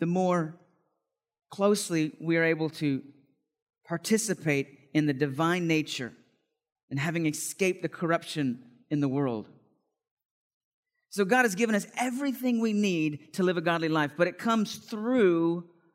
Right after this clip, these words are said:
our knowledge of Him. And through this knowledge, He's gonna enable us to partake of divine natures,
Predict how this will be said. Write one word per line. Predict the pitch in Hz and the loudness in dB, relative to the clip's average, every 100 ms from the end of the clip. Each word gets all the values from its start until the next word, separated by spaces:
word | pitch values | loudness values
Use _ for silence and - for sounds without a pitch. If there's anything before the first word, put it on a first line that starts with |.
| _ - | _ -12
our | 156 170 | -6 -2
knowledge | 170 180 185 135 127 123 - - _ _ _ | 0 2 0 -2 -4 -8 -14 -16 _ _ _
of | 135 | -6
Him. | 127 175 139 98 90 - _ _ _ 170 | -4 -2 -2 -4 -12 -20 _ _ _ -2
And | 175 | 0
through | 208 226 | 2 4
this | 220 214 | 4 4
knowledge, | 202 208 196 170 196 | 4 4 2 0 -2
He's | 185 | -2
gonna | 175 175 | 0 2
enable | 170 185 180 | 2 2 2
us | 165 156 | 0 -2
to | 160 147 143 - - | -2 -2 -2 -10 -4
partake | 180 165 - 202 180 | -4 -2 0 2 2
of | 151 131 | 0 -2
divine | 135 156 160 151 135 131 - 135 | -2 0 2 2 -2 -6 -8 -2
natures, | 147 151 - 143 117 - - | 0 0 -2 -8 -8 -10 -16